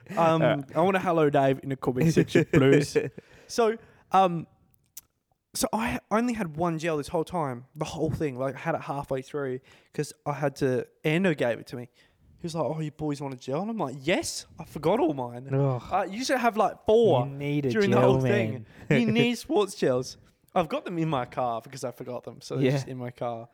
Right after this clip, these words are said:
Speaker 1: Um, and it was tough, man.
Speaker 2: Yeah.
Speaker 1: Like, the first, the first five Ks was,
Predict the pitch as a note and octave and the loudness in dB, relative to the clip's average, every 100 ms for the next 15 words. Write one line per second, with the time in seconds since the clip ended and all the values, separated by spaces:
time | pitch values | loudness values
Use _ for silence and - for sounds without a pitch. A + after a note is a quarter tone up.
0 | _ _ - - E3+ D#3+ C#3+ - - - | _ _ -18 -2 0 0 -4 -14 -20 -20
1 | _ _ _ _ _ _ - - _ - | _ _ _ _ _ _ -16 -16 _ -4
2 | E3+ E3+ F3 E3+ - _ _ _ _ _ | 0 2 0 -2 -8 _ _ _ _ _
3 | _ E3 E3 D3+ - - - C3 - B2 | _ -4 -4 -4 -10 -12 -8 -8 -8 -14
4 | A#2 C3 D3 _ _ C3+ C3 C3 D3+ - | -10 -8 -10 _ _ -2 0 2 0 -2
5 | - - F3 G3+ - - - _ D#3+ D#3 | -6 2 2 2 -2 -12 -16 _ -6 -2
6 | E3 F3 - D3 C3+ C3+ - B2+ A#2 - | 0 0 -2 -6 -4 -6 -6 -4 -4 -8
7 | C3 | -14